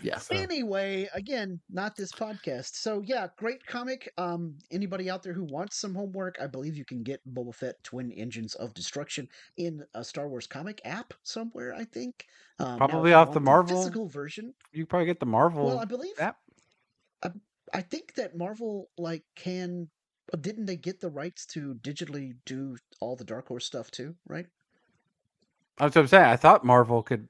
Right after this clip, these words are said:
Speaker 2: Marvel app could have all of it.
Speaker 3: Yeah, I think so. Uh, but as Derek was implying, finding this as a physical comic is not quite as easy these days. I should
Speaker 2: eBay.
Speaker 3: look this up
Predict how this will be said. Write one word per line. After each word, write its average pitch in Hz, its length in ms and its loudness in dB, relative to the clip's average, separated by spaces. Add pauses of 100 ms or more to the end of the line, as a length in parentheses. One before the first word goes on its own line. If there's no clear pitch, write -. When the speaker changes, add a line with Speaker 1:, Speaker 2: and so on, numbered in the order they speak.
Speaker 2:
Marvel 120 420 2
app 117 200 0
could 110 100 0
have 160 200 8
all 82 200 2
of 82 80 -8
it. 87 140 -8 (1160)
Speaker 3:
Yeah, 190 180 -6
I 135 60 -12
think - 200 -12
so. 120 220 -8 (840)
Uh, 131 200 -6
but 175 200 -10
as 220 180 -4
Derek 277 300 -10
was 196 140 -6
implying, 160 540 -10
finding 170 520 -8
this 143 240 -8
as 120 100 -10
a - 80 -8
physical 196 540 -10
comic - 400 -12
is - 280 -10
not 147 300 -10
quite 202 300 -10
as 175 240 -8
easy 160 240 -8
these 85 240 -12
days. - 400 -14
I 190 80 0
should 139 120 0
Speaker 2:
eBay. 90 100 2
Speaker 3:
look - 100 -12
this - 160 -12
up 104 160 -10